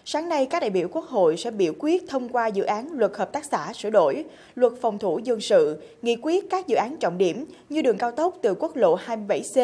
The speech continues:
đến đường tỉnh D T sáu năm sáu tỉnh Khánh Hòa, đường kết nối Lâm Đồng và Ninh Thuận. Sau đó, Bộ trưởng Bộ Công an và chủ nhiệm Ủy ban Quốc phòng và An ninh của Quốc hội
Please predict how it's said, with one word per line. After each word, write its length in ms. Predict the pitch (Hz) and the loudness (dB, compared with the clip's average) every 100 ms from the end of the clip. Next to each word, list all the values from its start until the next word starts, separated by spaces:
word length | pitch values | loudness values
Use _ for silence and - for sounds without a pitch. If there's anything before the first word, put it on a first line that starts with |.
| 240 226 - - | 4 0 -8 -2
đến 240 | 233 262 381 | 2 2 0
đường 180 | 220 180 | -2 0
tỉnh 260 | 196 190 226 | -2 -2 -2
D 40 | 220 | 0
T 40 | 220 202 | 2 0
sáu 180 | 196 214 | 0 -6
năm 160 | 277 208 | -6 -6
sáu 240 | 208 233 | -2 -2
tỉnh 180 | - 190 | -4 -6
Khánh 180 | 214 277 | -8 -4
Hòa, 380 | 277 196 180 170 - - - | 2 4 2 -2 -14 -20 -4
đường 140 | 269 | -2
kết 160 | 269 320 | -2 -2
nối 220 | 269 349 | 0 0
Lâm 180 | 285 226 | -2 2
Đồng 240 | 202 185 | 2 2
và 100 | 190 | -2
Ninh 180 | 190 208 | -4 0
Thuận. 320 | 233 175 160 - - _ | 4 4 4 -14 -20 _
Sau 180 | - 302 | 0 2
đó, 200 | 285 403 | 2 0
Bộ 220 | 214 196 | 0 2
trưởng 300 | 214 170 247 | 0 -2 2
Bộ 120 | 180 | 2
Công 220 | - 220 | 2 -2
an 280 | 226 226 214 - - | 0 0 -4 -12 2
và 120 | 240 | 2
chủ 140 | 233 | 2
nhiệm 200 | 247 254 | -4 -4
Ủy 120 | 143 247 | -2 -2
ban 240 | 247 226 | -2 -2
Quốc 180 | 330 359 | -4 -2
phòng 300 | 247 190 180 | 2 2 2
và 80 | 180 | 0
An 200 | 156 214 | 0 -2
ninh 160 | 226 202 | -4 -4
của 120 | 214 | -6
Quốc 160 | 339 339 | -6 2
hội 340 | 233 165 170 | 6 6 4